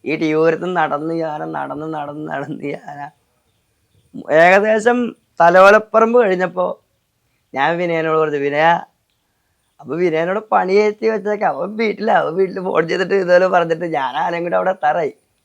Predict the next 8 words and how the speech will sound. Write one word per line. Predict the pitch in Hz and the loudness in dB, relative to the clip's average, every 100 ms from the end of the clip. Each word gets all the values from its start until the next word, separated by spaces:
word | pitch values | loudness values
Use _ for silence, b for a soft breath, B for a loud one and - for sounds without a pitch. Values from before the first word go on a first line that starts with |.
| _ _ _ _ 165 | _ _ _ _ -20
അപ്പൊ | 160 143 - - | -8 -6 -6 -8
എട്ടൊമ്പത് | 143 - 160 160 175 | -10 -4 -4 -2 -2
മണിയായി. | 202 220 190 147 - _ _ _ _ _ _ _ - | -2 0 0 -2 -6 _ _ _ _ _ _ _ -14
ഒമ്പത് | 139 160 | -6 -4
മണിയായപ്പോ | 170 196 208 202 | -4 -4 -4 -4
ആന | 208 | -6
തലയോലപ്പറമ്പ് | 214 196 180 175 175 170 185 | -6 -6 -4 -4 -6 -8 -6
എത്തിയിട്ടുള്ളൂ. | 170 151 120 | -6 -6 -8